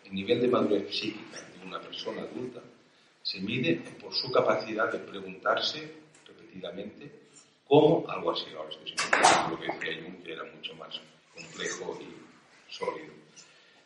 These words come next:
<clears throat> Pero venía a decir así, una persona adulta debe preguntarse con frecuencia cómo, cómo me relaciono yo en este momento con lo absoluto. Lo absoluto lo llame Dios, le llame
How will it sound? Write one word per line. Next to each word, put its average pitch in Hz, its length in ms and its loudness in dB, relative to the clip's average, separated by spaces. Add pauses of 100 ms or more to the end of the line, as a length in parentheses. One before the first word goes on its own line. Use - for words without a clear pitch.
(160)
<clears throat> - 540 4
Pero 127 140 -2
venía 127 220 10
a 127 40 12
decir - 240 6
así, - 280 -2 (140)
una 151 180 2
persona 113 300 0
adulta 131 320 -4
debe 110 300 2
preguntarse 95 480 -6
con 95 120 -14
frecuencia - 640 -12 (260)
cómo, 139 440 -2
cómo 160 260 10
me 131 100 6
relaciono 101 580 -2
yo 92 140 -12
en 92 80 -12
este - 200 -6
momento 95 460 -16
con 101 100 -18
lo 92 60 -14
absoluto. 92 480 -20 (1000)
Lo 92 60 -20
absoluto 104 420 -4
lo 95 80 -2
llame - 260 -8
Dios, - 440 2
le 90 80 -10
llame 87 240 -6